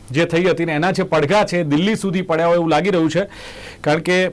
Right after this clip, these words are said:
લોકસભાના વિરોધ પક્ષના નેતા છે રાહુલ ગાંધીને હવે જ્યારે ગુજરાતની મુલાકાતે આવવાના છે ત્યારે આ સંદર્ભમાં આવવાના છે. ખાસ તો આ સિવાય જો સંદર્ભની વાત કરીએ તો મોરબી બ્રિજ હોય, હરણી બોટકાંડ હોય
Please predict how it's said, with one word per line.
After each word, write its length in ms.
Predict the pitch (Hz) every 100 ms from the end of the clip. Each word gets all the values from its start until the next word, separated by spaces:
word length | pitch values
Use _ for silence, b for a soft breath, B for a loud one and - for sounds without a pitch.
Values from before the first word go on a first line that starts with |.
| - 147
લોકસભાના 520 | 139 170 160 165 165
વિરોધ 260 | 135 170
પક્ષના 320 | 165 156 170 143
નેતા 380 | 127 139 180
છે 140 | 147 139
રાહુલ 300 | 123 117 123
ગાંધીને 320 | 117 120 127
હવે 200 | 110 175
જ્યારે 280 | 156 156 156
ગુજરાતની 500 | 117 113 147 156 151
મુલાકાતે 440 | 139 139 143 151
આવવાના 320 | 131 131 143
છે 140 | 143 160
ત્યારે 200 | 143 143
આ 100 | 135
સંદર્ભમાં 520 | 131 127 139 143 147
આવવાના 260 | 143 147 147
છે. 140 | 147
ખાસ 280 | 143 139 -
તો 160 | 170 B B B B B B -
આ 160 | 170
સિવાય 440 | 208 - 175 202 208
જો 120 | 185
સંદર્ભની 500 | 170 151 160 156 160
વાત 360 | 131 139 147 -
કરીએ 360 | 151 165 117 107 B B B -
તો 100 | 160
મોરબી 360 | 147 151 156 165
બ્રિજ 300 | 143 156 156
હોય, 120 | 160
હરણી 320 | 139 139 160
બોટકાંડ 460 | 143 151 160 156 147
હોય 240 | 151